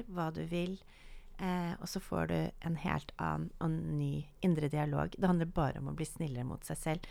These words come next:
og ta vare på seg selv, og ville seg så godt vel. Og da når du liksom har gått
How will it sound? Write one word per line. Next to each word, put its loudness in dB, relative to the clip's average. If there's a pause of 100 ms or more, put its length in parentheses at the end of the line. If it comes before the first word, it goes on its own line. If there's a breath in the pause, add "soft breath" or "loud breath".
(260 loud breath)
og -14
ta 4
vare 10
på -4
seg 2
selv, 0
og 2
ville 2
seg 0
så -4 (140)
godt -14
vel. 2 (400 loud breath)
Og 2
da 10
når 8
du 6
liksom 2
har 2
gått -10